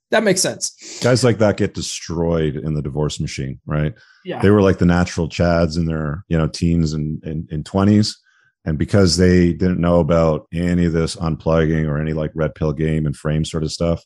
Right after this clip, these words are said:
Speaker 2: at some point over the next ten, fifteen, twenty years, they just turn into this former version of themselves that nobody really recognizes.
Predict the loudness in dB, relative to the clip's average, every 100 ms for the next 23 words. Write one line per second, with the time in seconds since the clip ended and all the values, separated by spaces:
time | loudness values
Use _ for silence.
0 | _ _ _ _ -4 0 2 2 2 2
1 | 4 2 0 -2 -2 -4 -4 -2 0 -2
2 | -6 -6 -6 -6 -6 -6 -4 -2 -4 -4
3 | -6 -6 -6 -4 -4 -6 -12 -10 -6 -4
4 | -4 -4 -6 -4 -4 -6 -6 -8 -8 -8
5 | -6 -4 -4 -6 -6 -8 -8 -10 -8 -8
6 | -12 -18